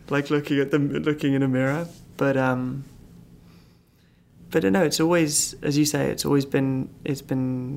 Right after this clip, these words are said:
grounded. And it's, and I think, you know, you have to look at, at, uh, at Vera's performance of Norma too. And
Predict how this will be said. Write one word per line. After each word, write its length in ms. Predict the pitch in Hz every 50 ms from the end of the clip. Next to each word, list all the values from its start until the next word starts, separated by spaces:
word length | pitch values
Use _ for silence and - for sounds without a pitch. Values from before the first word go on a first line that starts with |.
| 147 -
grounded. 600 | - 147 131 131 131 131 127 - - - - - - - - - - -
And 160 | - 202 220 233
it's, 220 | 220 190 - - - -
and 160 | 185 180 196
I 40 | 196
think, 360 | 190 208 214 202 202 - -
you 100 | - 190
know, 80 | 180 165
you 140 | 147 143 139
have 100 | 139 143
to 80 | 160
look 220 | 156 151 156 156 -
at, 240 | 160 151 - - - -
at, 340 | 151 147 143 - - - -
uh, 380 | 143 135 135 131 131 135 127 - - - - - - - - - - - - - - - -
at 120 | 156 143
Vera's 360 | 147 147 147 143 143 143 135
performance 540 | 139 - 143 - - 147 139 139 139 139 -
of 100 | 151 127
Norma 300 | 139 139 143 147 139 131
too. 460 | 131 - - 165 165 - - - - -
And 380 | - - 131 131 127 123 -